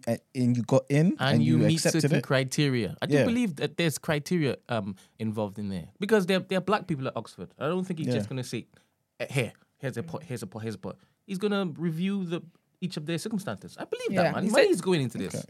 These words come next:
Speaker 3: Yeah,
Speaker 1: yeah.
Speaker 3: th-, they say that, you know, the, the support is gonna be awarded from, on a case-by-case basis,
Speaker 1: Mm-hmm.
Speaker 3: and it will include, like, practical things like, you know, train tickets and,
Speaker 1: Yeah.
Speaker 3: um, you know, to su-, like, to be anything to support the experience of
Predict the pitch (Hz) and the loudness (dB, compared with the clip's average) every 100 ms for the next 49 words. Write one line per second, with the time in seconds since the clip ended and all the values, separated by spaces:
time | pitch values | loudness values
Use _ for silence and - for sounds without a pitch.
0 | 170 214 185 208 196 226 285 277 202 170 | 4 4 4 2 4 6 6 6 4 4
1 | 208 185 160 175 180 175 175 180 220 185 | 2 2 2 0 0 0 0 0 0 2
2 | 180 175 160 160 175 165 165 - _ - | 2 2 2 2 4 2 0 -8 _ -20
3 | _ _ _ - 156 165 170 - 175 170 | _ _ _ -4 0 2 2 4 4 4
4 | 160 175 160 - - - 151 - 139 - | 2 2 0 -4 -6 -2 -2 -2 -8 -10
5 | - 117 113 104 110 _ 156 170 170 170 | -8 -6 -4 -6 -8 _ 0 4 4 2
6 | 202 175 - 175 170 - 170 160 151 151 | 4 4 4 2 0 -6 -4 -2 0 0
7 | 151 156 151 - 175 180 160 156 131 - | 0 -2 -2 2 2 2 -4 -2 -4 -4
8 | - 147 - 107 98 143 147 143 - - | -4 0 0 0 0 -2 -2 -8 -10 -16
9 | - - - 160 160 - 151 - 160 156 | -20 -20 -10 -2 -2 -2 -8 -2 2 2
10 | - 214 247 254 226 208 - - - 180 | 4 4 6 4 4 2 0 -2 -4 0
11 | 220 - 180 165 - 190 180 - 165 156 | 2 4 2 0 0 2 2 2 2 2
12 | 165 | -2